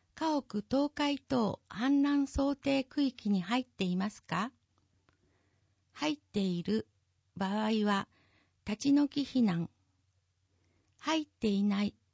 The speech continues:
場合は、想定される浸水の深さより高い居室がありますか？ない場合は、立ち退き避難。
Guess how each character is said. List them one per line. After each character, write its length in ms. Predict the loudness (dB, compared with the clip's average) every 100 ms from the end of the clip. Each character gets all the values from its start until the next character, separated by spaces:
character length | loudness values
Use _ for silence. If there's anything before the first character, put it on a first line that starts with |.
| -8
場 100 | -4
合 340 | -2 0 0 0
は、 260 | 0 -2 _ _ _ _ _ _
想 320 | -4 0 0
定 240 | 0 0 0
さ 220 | 0 0
れ 140 | -2
る 140 | 0 -2
浸 300 | 2 2 2
水 260 | 2 4
の 160 | 4 4
深 240 | 0 -8 -4
さ 140 | -4
よ 200 | -2 -2
り 200 | -2 -8 -12 -14
高 320 | -12 -4 -2
い 100 | -2
居 220 | -4 -6
室 280 | -6 -4 0
が 140 | 0
あ 80 | 0
り 120 | 2
ま 140 | 0 0
す 140 | -6
か？ 260 | -8 -8 -8 _ _ _ _ _ _ _ _ _ -20 _ _ _ _ -4
な 160 | 0
い 140 | 0 -2
場 140 | -4
合 220 | -2 -2 -4
は、 240 | -4 -4 -6 _ _ _ _ -10
立 220 | -8 0
ち 0 |
退 160 | 2 2
き 140 | 0
避 180 | -6 2
難。 260 | 2 2